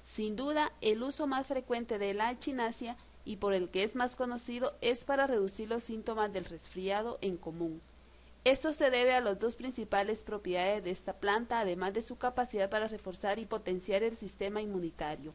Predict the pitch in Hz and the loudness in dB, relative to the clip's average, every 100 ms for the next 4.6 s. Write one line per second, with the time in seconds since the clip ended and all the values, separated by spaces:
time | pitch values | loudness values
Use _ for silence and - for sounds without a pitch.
0 | - 233 - 302 311 311 285 240 220 202 | 0 0 0 2 2 4 4 2 0 -4
1 | 226 226 202 240 226 196 180 202 208 233 | 0 0 0 0 0 0 0 2 2 0
2 | 233 226 220 220 214 190 196 202 226 233 | 0 0 2 -2 -2 -2 0 0 -2 -4
3 | 240 240 220 180 180 208 208 214 190 - | -4 -4 -2 -4 -2 -4 -2 -2 -4 -6
4 | 170 - 226 247 247 | -10 -8 -6 -6 -8